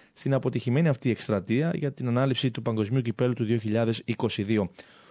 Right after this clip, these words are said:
Ο Φρανκ Λόι, πρόεδρος της Ποδοσφαιρικής Ομοσπονδίας στην περίοδο εκείνη, και ο Μπεν Μπάκλι, γενικός διευθυντής του οργανισμού, δήλωσαν πως η προσπάθεια της Αυστραλίας για την ανάληψη της διοργάνωσης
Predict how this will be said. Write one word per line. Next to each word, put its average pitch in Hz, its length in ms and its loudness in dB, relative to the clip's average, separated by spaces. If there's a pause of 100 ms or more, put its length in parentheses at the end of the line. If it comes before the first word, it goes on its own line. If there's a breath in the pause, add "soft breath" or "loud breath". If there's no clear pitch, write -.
(140 loud breath)
Ο 113 80 0
Φρανκ 143 320 0
Λόι, 156 380 2
πρόεδρος 139 480 2
της - 180 -2
Ποδοσφαιρικής 120 500 0
Ομοσπονδίας 120 680 0
στην 117 160 -2
περίοδο 117 340 2
εκείνη, 131 500 2
και - 120 -4
ο 120 140 4
Μπεν 131 300 2
Μπάκλι, 135 560 0 (360 loud breath)
γενικός 131 460 2
διευθυντής 139 400 2
του 123 100 0
οργανισμού, 107 540 2
δήλωσαν 151 420 2
πως 120 380 2
η 120 80 2
προσπάθεια 143 580 0
της 127 120 -2
Αυστραλίας 113 560 2
για 113 120 -2
την 110 120 0
ανάληψη 120 440 0
της 147 180 -2
διοργάνωσης 123 600 0